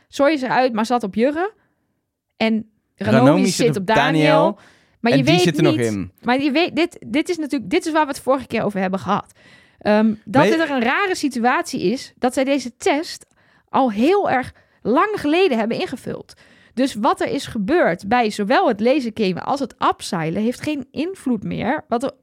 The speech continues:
Speaker 1: op, bij deze eliminatie gebeurt. Je ziet Soy letterlijk zeggen, "Ik check bij Ranomi wat voor antwoorden zij geeft over wat ze gehoord heeft in de telefoongesprekken. En verdorie, het is allemaal goed."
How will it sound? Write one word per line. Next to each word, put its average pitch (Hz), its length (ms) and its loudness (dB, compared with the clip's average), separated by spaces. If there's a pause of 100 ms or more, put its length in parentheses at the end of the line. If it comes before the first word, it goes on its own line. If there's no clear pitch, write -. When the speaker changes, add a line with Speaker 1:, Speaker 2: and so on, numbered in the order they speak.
Speaker 1:
op, 240 240 -4
bij 240 200 0
deze 294 280 -2
eliminatie 226 560 -2
gebeurt. 170 300 -10
Je 240 80 -4
ziet 403 340 -6
Soy 196 540 -2 (440)
letterlijk 302 420 -2
zeggen, 175 460 -4 (720)
"Ik 311 160 -2
check 285 260 -2
bij 247 160 2
Ranomi 240 520 2
wat 214 160 0
voor - 100 -8
antwoorden 277 420 -2
zij 196 140 -6
geeft 196 420 -4
over 208 220 -2
wat 202 140 -4
ze - 80 -12
gehoord 202 280 -4
heeft 220 120 -10
in 196 60 -4
de 180 60 -6
telefoongesprekken. 233 760 -6 (540)
En 269 300 -4
verdorie, 269 420 0
het 254 100 -4
is 285 100 -10
allemaal 226 260 0
goed." - 300 -4